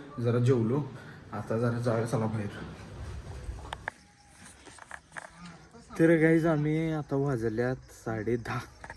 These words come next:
आणि केस बिस कापून आलो. तिथनं तुम्हाला कुरुंदवाडला गेलो, केस कापलोय बघा ही अशी.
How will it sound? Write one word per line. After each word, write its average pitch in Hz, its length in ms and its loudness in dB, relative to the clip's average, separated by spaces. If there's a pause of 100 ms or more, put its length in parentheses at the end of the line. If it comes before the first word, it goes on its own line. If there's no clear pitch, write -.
आणि 113 440 -2 (140)
केस 120 200 0
बिस 127 160 -4
कापून 117 400 -4
आलो. 110 200 -4
तिथनं 110 360 -8
तुम्हाला 110 380 -8 (840)
कुरुंदवाडला 131 440 4
गेलो, 117 240 2
केस 117 260 -4
कापलोय 117 400 -2
बघा 107 200 -4
ही 101 220 -6 (540)
अशी. 107 340 -6